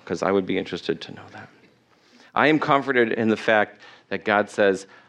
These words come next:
"I am going to be present and visible to you in the time of drought, so that you're reminded of the amazing things that I've done and the amazing things that I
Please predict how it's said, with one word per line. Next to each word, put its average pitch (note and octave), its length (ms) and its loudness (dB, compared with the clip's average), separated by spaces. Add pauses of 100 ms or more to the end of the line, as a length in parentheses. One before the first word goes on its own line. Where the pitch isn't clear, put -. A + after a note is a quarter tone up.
(600)
"I G#2 180 0
am A2+ 220 2
going A#2+ 320 0
to G#2+ 120 -8
be F#2 140 -6
present D3 640 -4 (520)
and G2 160 0
visible C3 460 2
to - 180 -6
you G2+ 460 0 (800)
in A2+ 420 2 (200)
the - 60 -20
time A#2 600 0
of F#2 140 -8
drought, - 580 -8 (800)
so - 180 -8
that G2+ 120 0
you're G#2+ 140 0
reminded B2 640 2 (440)
of - 160 -16 (120)
the A2 120 -8
amazing A2 720 0
things F#2 280 0
that F#2+ 100 0
I've F2 200 -2
done D3+ 380 0 (540)
and G2+ 160 -4
the G2+ 100 0
amazing G2 400 0
things G2 320 -2
that G2+ 100 -2
I F2 240 -2